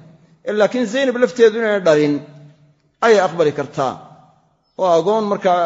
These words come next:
ay barbaarinaysay oo iyadu kafaalo qaadatay inay markaa tahay, ayay markaa aqbali kartaa. Ee,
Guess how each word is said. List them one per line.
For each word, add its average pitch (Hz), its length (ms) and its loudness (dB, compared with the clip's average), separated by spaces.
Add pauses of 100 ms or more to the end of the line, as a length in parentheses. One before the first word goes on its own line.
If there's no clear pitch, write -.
ay 165 140 -2
barbaarinaysay 175 880 -2
oo 156 120 -2
iyadu 175 180 -4
kafaalo 165 400 -4
qaadatay 143 560 -6 (920)
inay 185 200 -2
markaa 165 300 -2
tahay, 175 320 0 (1000)
ayay 208 220 4
markaa 190 260 -2
aqbali 127 260 -6
kartaa. - 320 -20 (720)
Ee, 214 380 0